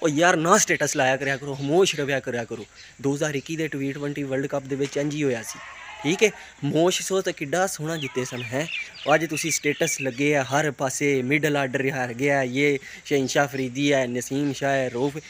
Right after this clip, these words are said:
ओ यार, ऐ ने, ऐ ने, ठीक है? ना status लाओगे ते की मर जाओगे? जदों जित जाणगे फिर ला लवे ओह। ए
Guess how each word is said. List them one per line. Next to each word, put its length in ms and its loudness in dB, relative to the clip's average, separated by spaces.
ओ 20 -2
यार, 560 -2
ऐ 240 0
ने, 160 -2
ऐ 220 2
ने, 140 -4
ठीक 240 0
है? 100 4
ना 240 4
status 440 -2
लाओगे 300 2
ते 100 -2
की 240 -6
मर 260 0
जाओगे? 400 0
जदों 200 0
जित 260 0
जाणगे 340 4
फिर 280 2
ला 180 4
लवे 220 0
ओह। 160 0
ए 720 -16